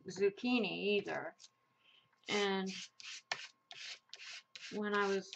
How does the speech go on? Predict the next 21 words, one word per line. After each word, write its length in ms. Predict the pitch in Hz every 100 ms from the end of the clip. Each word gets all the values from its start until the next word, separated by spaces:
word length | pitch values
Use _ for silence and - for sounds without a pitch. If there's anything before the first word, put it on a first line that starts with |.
| - - _
in 220 | 202 202 202
Utah 540 | 214 220 214 202 190
living 360 | 196 190 202 196
with 100 | 196 -
this 300 | 185 - -
guy, 540 | 165 160 170 175 180 - _ - - - - _ _ - - - - _ -
he 320 | 220 220 214
said, 640 | 214 202 185 180 175 - - - - - - - -
"I'll 160 | 196 185
show 380 | - - 233 247
you 400 | 247 233 226 233 226
how 220 | 208 202
to 300 | 185 180 139 - - - - 190
deep 240 | 247 254
fry 420 | - 220 214 214
some 300 | 214 196 190
zucchini 880 | - 180 185 - 202 202 190 180 -
and 160 | 175 196
you'll 200 | 196 190
love 300 | 190 190 170
it." 220 | 143